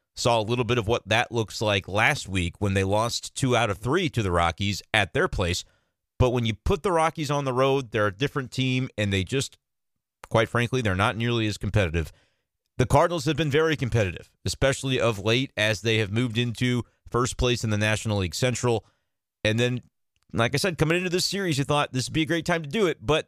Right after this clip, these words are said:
the reality is you have to still win each of those games, and you can't take any of them for granted. Well, the Cardinals didn't. They managed the job. Three wins in a row. The first one took a little bit of a, a comeback and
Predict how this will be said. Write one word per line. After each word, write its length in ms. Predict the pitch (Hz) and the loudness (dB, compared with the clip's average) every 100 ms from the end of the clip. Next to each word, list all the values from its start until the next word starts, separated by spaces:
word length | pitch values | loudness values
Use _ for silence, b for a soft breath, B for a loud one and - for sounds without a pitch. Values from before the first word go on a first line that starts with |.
| - | -6
the 80 | 135 | 0
reality 500 | 151 151 147 135 147 | 2 4 2 0 0
is 180 | 131 | 0
you 120 | 123 123 | -2 -2
have 200 | 131 - | -2 -4
to 100 | 123 | -6
still 320 | - 139 127 | 0 0 2
win 200 | 123 131 | 0 0
each 200 | 123 - | -2 -4
of 80 | 104 | 0
those 200 | 110 90 | 0 0
games, 380 | 110 92 85 95 | 0 0 -2 -2
and 180 | 90 b b b - | -4 b b b -4
you 140 | 101 | -2
can't 260 | - 131 98 | 0 0 2
take 220 | 127 123 | 0 0
any 200 | 123 117 | 0 0
of 120 | 101 | 0
them 160 | 113 104 | -4 -4
for 140 | 107 | -4
granted. 420 | - 107 98 87 | 0 0 2 0
Well, 140 | 113 135 | 0 -2
the 80 | |
Cardinals 480 | - 185 196 180 - _ _ _ - | 2 2 2 -4 -4 _ _ _ -2
didn't. 340 | 196 117 85 87 | 0 0 -2 0
They 140 | 131 | 2
managed 640 | 127 135 160 170 151 - - - | 2 0 0 -4 -6 -8 -14 -4
the 160 | 117 | -2
job. 460 | 120 117 92 85 - _ _ _ _ | 2 2 2 -2 -8 _ _ _ _
Three 160 | 131 170 | -2 0
wins 320 | 156 156 127 | 2 0 0
in 100 | 139 | 2
a 60 | 131 | 4
row. 420 | 110 104 101 98 _ _ _ - | 4 4 2 -4 _ _ _ -4
The 80 | 117 | -2
first 320 | 147 156 - | 0 0 0
one 360 | 139 139 139 131 _ _ | 2 2 0 -6 _ _
took 180 | - 147 | -4 -2
a 60 | 135 | 0
little 220 | 139 131 | 0 2
bit 180 | 127 131 | 2 2
of 100 | 123 | 2
a, 200 | 117 110 | 2 0
a 100 | 117 | -4
comeback 720 | - 151 135 135 127 - - - | 0 0 4 4 4 -2 -16 -4
and 480 | 113 110 104 101 95 | 0 0 0 -2 -6